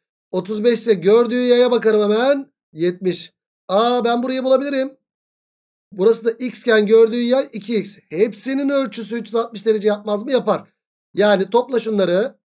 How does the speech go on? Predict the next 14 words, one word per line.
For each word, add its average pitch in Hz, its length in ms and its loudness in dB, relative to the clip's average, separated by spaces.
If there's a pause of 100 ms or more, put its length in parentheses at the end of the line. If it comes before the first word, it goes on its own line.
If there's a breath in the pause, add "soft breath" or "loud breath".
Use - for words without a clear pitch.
İki - 200 -12
yüz 214 280 -2
yetmiş. 185 540 -6
İki 175 220 -14
yüz 262 300 -8
yetmiş 233 540 -4
artı 240 400 -2
iki 220 380 -4
x 214 220 -10
eşittir 208 480 -6
üç 202 280 -14
yüz 180 80 -10
altmış 190 380 -6
yapacağından. 156 840 -6